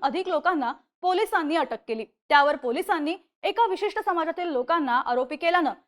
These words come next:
विरोधकांनी सत्ताधाऱ्यांच्या हेतूवर प्रश्नचिन्ह उपस्थित केलं. अधिवेशनात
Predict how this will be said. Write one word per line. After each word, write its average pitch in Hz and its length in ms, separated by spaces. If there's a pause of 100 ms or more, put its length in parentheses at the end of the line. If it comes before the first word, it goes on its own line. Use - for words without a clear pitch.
(140)
विरोधकांनी 349 560
सत्ताधाऱ्यांच्या 302 600
हेतूवर 254 400 (200)
प्रश्नचिन्ह 302 540
उपस्थित 240 440
केलं. 240 160 (540)
अधिवेशनात 440 640